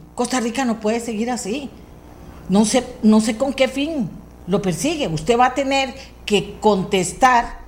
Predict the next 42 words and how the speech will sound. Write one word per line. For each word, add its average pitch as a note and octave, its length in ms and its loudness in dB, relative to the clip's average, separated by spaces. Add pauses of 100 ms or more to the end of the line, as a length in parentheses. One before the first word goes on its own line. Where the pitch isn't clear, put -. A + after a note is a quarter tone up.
(460)
al F#3 340 2
pa-, D#3+ 340 -2 (480)
se C4 200 4
lo A#3 140 2
debe A#3 280 2
a A3 60 2
los G3 180 -6
costarricenses A3 1400 -2 (1160)
y A3+ 60 4
se A#3+ 140 4
lo A3 100 4
debe A#3 180 4
a A#3+ 60 4
los A#3 120 0
diputados G3+ 500 2
que F#3+ 80 -2
han F#3 120 -2
investigado. E3 600 -4 (460)
Se A3+ 140 2
lo G#3 140 6
debe, C#4 260 4
y A#3 80 0
si F#3+ 120 -2
metió E3+ 300 -2
las D4 160 0
patas C4+ 400 2
y G3 40 -2
parece A3 420 0
algo C4+ 180 2
de C#4 160 4
lo C#4 160 -2
que C#4+ 80 -6
sea, A#3 320 0 (260)
usted F3+ 300 -8
tiene G3+ 540 -2 (100)
que D#3 160 -4
conversar C#3+ 540 -4
y A3 80 2
no G3 100 2
llegar A3 320 2
a - 60 2
decir, B3 360 -2